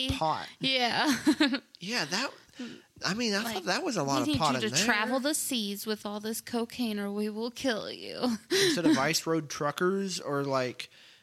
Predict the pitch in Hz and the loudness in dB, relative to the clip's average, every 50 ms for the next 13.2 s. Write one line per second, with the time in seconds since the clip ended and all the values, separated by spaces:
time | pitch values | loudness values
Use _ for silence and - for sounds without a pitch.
0 | _ _ _ _ - - 160 - - 220 226 247 247 254 247 254 247 247 - 247 | _ _ _ _ -2 -2 0 0 0 -2 -2 -2 -2 -2 -4 -4 -4 -4 -2 -2
1 | 233 226 233 220 180 - - 165 156 151 147 135 139 139 - _ 165 160 156 151 | -2 -2 -2 -4 -10 -4 -4 -2 -2 -2 -4 -6 -8 -12 -14 _ -4 0 0 2
2 | 151 147 139 135 135 143 139 135 - - - 165 170 - - 208 220 233 233 233 | 2 0 0 0 -2 -4 -6 -8 -10 -6 -4 -2 0 0 0 -2 0 -2 -2 -2
3 | 233 247 240 233 - - - - _ _ _ _ _ _ _ - - 208 220 214 | -2 -6 -10 -10 -12 -14 -20 -20 _ _ _ _ _ _ _ -18 -8 -6 -4 -2
4 | 208 208 208 208 214 214 214 214 175 190 233 226 - 190 202 214 202 233 240 - | -2 -2 -2 -4 -6 -6 0 4 4 4 4 2 2 0 0 2 2 4 4 4
5 | - 254 254 254 247 247 - 165 165 165 - 262 247 247 254 262 262 - - 240 | 4 4 4 4 4 4 2 2 0 0 0 2 2 4 4 2 2 -2 -4 0
6 | - 202 240 233 247 240 220 202 - - - - 233 208 127 - - - - - | 2 2 2 4 2 2 2 2 2 0 0 -2 -2 -2 -2 -4 -4 -4 -6 -6
7 | - - - - 185 - - 220 175 151 160 175 196 196 220 214 196 170 - - | -8 -16 -8 -8 -6 -2 -2 -2 -2 0 2 0 2 4 2 2 4 2 2 0
8 | - 190 185 180 - - - - 156 147 - - 139 131 120 - - - _ _ | 0 0 2 2 2 0 -2 -2 -2 -2 -2 -2 -2 -2 -4 -4 -10 -20 _ _
9 | _ _ _ - - 139 143 165 170 170 165 160 151 147 - - - - - - | _ _ _ -8 -6 -4 -4 -2 -2 -2 -2 -2 -2 -2 -2 -4 -4 -6 -4 -2
10 | 160 147 - - 147 147 175 214 311 359 359 370 370 269 247 220 - - - - | -2 -2 0 0 0 0 0 0 -2 -4 -6 0 2 2 2 2 -2 -10 -18 -20
11 | - - _ _ _ _ _ _ _ _ _ - 143 143 143 - 170 160 - - | -20 -20 _ _ _ _ _ _ _ _ _ -4 -4 -4 0 2 2 2 2 0
12 | - _ _ _ - 151 151 151 147 139 127 131 143 151 165 156 151 147 - - | -8 _ _ _ -10 -6 -4 -4 -4 -4 -4 -4 -4 -4 -2 -4 -4 -6 -8 -6
13 | - 147 131 127 | -4 -2 -2 -2